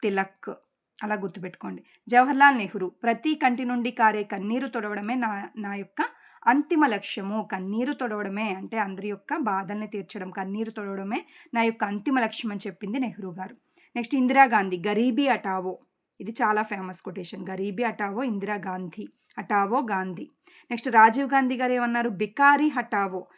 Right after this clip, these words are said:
గరీబీ హఠావో అన్నారు, బికారీ హఠావో ఇస్తే వెంటనే ఇందిరాగాంధీ పెట్టకండి. బికారీ హఠావో చెప్పింది రాజీవ్ గాంధీ గారు. నెక్స్ట్,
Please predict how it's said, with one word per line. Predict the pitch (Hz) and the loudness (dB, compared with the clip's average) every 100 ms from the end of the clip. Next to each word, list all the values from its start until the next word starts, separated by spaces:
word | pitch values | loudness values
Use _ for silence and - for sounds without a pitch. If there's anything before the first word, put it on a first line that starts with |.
| - _ 208 | -20 _ -4
గరీబీ | 196 226 214 254 | 0 0 2 2
హఠావో | 226 214 208 202 | 2 2 2 2
అన్నారు, | 190 190 190 | -2 -2 -2
బికారీ | 233 226 - 254 262 | -2 -4 0 2 4
హఠావో | 262 247 240 226 | 4 2 0 0
ఇస్తే | 233 226 311 | -2 -2 -4
వెంటనే | 262 233 247 | -2 -2 -2
ఇందిరాగాంధీ | 226 233 233 214 226 | 0 0 0 -2 -4
పెట్టకండి. | 226 165 202 190 | -8 -10 -10 -8
బికారీ | 170 202 220 226 233 | -8 -2 0 0 0
హఠావో | 226 226 202 208 | -4 -4 -6 -6
చెప్పింది | 208 - 196 202 311 - _ _ - | -8 -10 -8 -6 -6 -8 _ _ 2
రాజీవ్ | 240 208 202 | 4 4 -2
గాంధీ | 180 175 170 | -4 -8 -10
గారు. | 185 - _ _ | -14 -20 _ _
నెక్స్ట్, | 220 214 - | -6 -6 -8